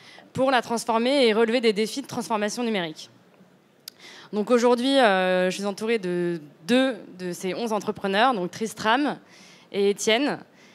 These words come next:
euh, qui, euh, travaillent sur des problématiques, euh, liées aux données, euh, sur les territoires, au transport, à la mobilité,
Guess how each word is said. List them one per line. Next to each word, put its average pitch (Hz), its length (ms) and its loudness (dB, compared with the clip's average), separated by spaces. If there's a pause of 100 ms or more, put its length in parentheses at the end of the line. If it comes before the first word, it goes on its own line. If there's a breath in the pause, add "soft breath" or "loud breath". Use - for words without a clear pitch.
(200 loud breath)
euh, 180 340 -2
qui, 262 340 -4
euh, 175 840 0
travaillent 220 300 2
sur 262 100 -6
des 214 100 -2
problématiques, 233 600 -4 (180)
euh, 180 140 -2
liées 220 400 0
aux 233 120 0
données, 233 560 0
euh, 170 380 -4 (220)
sur - 200 -2
les 220 100 0
territoires, 214 720 -2 (360)
au 240 80 0
transport, 233 560 0
à 214 100 2
la 214 100 0
mobilité, 220 720 0